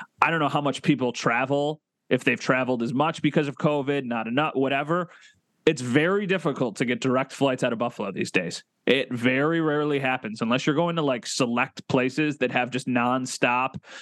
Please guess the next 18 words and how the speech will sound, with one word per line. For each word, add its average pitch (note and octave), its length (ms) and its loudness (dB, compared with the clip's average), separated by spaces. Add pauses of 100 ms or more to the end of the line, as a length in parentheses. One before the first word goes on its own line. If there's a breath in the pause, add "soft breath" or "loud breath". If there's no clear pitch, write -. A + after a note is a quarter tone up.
(120 loud breath)
direct B2 340 2
flights C3 360 0
back B2 280 0
and B2+ 100 -4
forth. B2+ 340 0 (240 loud breath)
There's A#2 120 2
a C3+ 60 4
lot B2+ 300 2
of D#3 60 -4
places D3 380 0
the C#3 80 0
Bills C3 240 0
go B2+ 240 0
that A#2+ 100 -4
don't A#2+ 220 -2
offer A#2 240 -2
direct A2 320 0
flights. - 360 -4